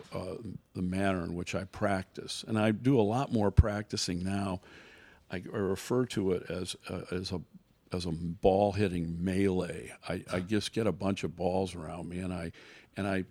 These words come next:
swing and I whack it, uh, because what I'd really like to develop is that, that coordination that comes from doing.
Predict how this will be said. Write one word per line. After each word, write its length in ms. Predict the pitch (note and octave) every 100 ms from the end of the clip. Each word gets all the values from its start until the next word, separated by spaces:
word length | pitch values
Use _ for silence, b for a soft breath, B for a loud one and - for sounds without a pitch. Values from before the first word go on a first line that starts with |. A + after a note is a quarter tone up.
| _
swing 500 | - - - B2 A2
and 100 | F#2+
I 100 | F2+
whack 520 | F2+ F2 A2+ C#3 D3+ -
it, 160 | F2 _ b b b b -
uh, 380 | G#2+ G#2+ - - -
because 480 | - A2+ C3 A2 - -
what 260 | A2 A2
I'd 180 | G#2+ G2 -
really 420 | G#2+ A2+ D3 C#3
like 400 | F#2 F#2 F2+ -
to 120 | - F2+
develop 640 | F#2 E2 E2+ E2 F2 - -
is 280 | G2+ G2 F#2
that, 340 | G#2 G2 F#2 - _ b b b b b _ _ _
that 180 | G2+ -
coordination 840 | - A#2 A2+ G2 A2+ D#3+ - E2 F2
that 180 | F#2+
comes 320 | - G2 G2 -
from 300 | - G2 F#2+
doing. 560 | B2 F#3 A#2 C2+ -